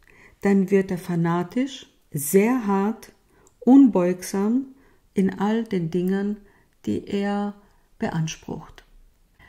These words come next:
Und diese Energie wird sich entladen in Form von Wut und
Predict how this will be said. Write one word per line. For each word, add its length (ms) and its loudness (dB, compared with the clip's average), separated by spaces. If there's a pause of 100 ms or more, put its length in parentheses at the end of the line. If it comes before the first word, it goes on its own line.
(640)
Und 560 0
diese 220 -2
Energie 920 -4 (720)
wird 460 -2
sich 480 -10
entladen 840 -4 (180)
in 200 -2 (280)
Form 320 -2
von 500 -2
Wut 500 -2 (300)
und 440 -4